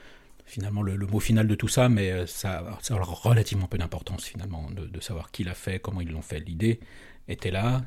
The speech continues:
ils l'ont réalisée, et effectivement ça lance furieusement la phase B,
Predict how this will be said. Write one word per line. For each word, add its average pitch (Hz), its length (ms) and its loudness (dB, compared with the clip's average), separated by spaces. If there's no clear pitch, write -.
ils 90 100 -4
l'ont 92 120 -2
réalisée, 104 720 2
et 95 80 -2
effectivement 98 540 0
ça 95 200 -4
lance 104 360 -2
furieusement 139 500 6
la 120 80 4
phase 101 220 0
B, 120 60 6